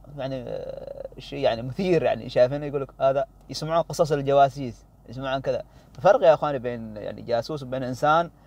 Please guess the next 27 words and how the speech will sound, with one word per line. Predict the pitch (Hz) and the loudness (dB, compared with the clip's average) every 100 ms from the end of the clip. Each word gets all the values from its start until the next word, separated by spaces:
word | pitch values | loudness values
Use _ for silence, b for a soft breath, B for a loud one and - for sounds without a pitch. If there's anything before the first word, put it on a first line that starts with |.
| b b - | b b -4
له | 131 | -2
نظرة | 143 160 151 143 | 2 4 4 2
ثاقبة | - 139 143 139 135 143 135 | 4 4 4 0 -4 -6 -6
يعني | 117 120 127 | -12 -10 -10
ويتعرف | 120 123 127 139 127 | -10 -4 -2 -2 -2
على | 120 | -4
الأشياء | 113 - 131 131 - - b b b - | -4 -4 0 0 0 -10 b b b -14
والمهمة | 127 123 127 135 131 123 | -8 -6 -4 -6 -4 -4
وكذا، | - 117 | -2 -2
و-، | 110 104 90 87 - _ - | -2 -4 -12 -18 -20 _ -8
بس | 180 - | -8 -6
مجرد، | 165 151 156 139 127 | -4 0 2 2 -2
مجرد | 123 131 135 139 131 | -10 -6 -2 0 0
اطلاع | - 135 120 | -2 0 0
وكذا | - 120 104 | 0 -6 -10
وفهم. | - - 113 - - - _ _ - b b b b - | -12 -14 -14 -16 -20 -20 _ _ -20 b b b b -6
فلا | 143 190 | 0 2
تبلع، | 208 151 | 2 0
لا | 143 175 | 2 2
تقولوا | 180 196 | 2 0
يعني | 160 | 0
خلاص | 151 165 147 | 4 2 4
مبارك | 147 156 143 | 4 4 0
بن | |
لندن | 143 160 170 165 170 156 - - - - - - | -2 -2 2 2 0 -6 -20 -20 -20 -20 -20 -6
كان | 131 135 143 147 139 110 | -2 2 2 0 -2 -8
يعني | 117 117 127 123 | -4 -4 -6 -10